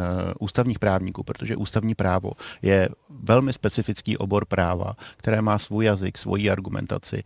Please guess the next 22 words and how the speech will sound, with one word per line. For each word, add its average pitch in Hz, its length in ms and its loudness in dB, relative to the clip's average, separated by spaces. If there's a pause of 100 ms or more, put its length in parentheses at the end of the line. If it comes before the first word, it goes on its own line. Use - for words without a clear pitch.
(240)
A 98 100 2
já 104 200 6
teď 123 220 -2
prostě, 120 600 2
mm, 127 680 -6 (140)
nebudu 117 600 2
se 117 180 0
pouštět 113 400 -2
do 113 280 4
odborné 107 520 0
diskuze, 113 600 2 (360)
eh, 101 220 4
bez 107 220 4
pomoci 107 580 0 (200)
těch, - 360 0
eh, 98 220 4
těch, 101 200 2
kteří 101 280 0
tomu 104 200 0
nejlíp 101 300 4
rozumí. 95 400 0 (280)
Takže 95 360 2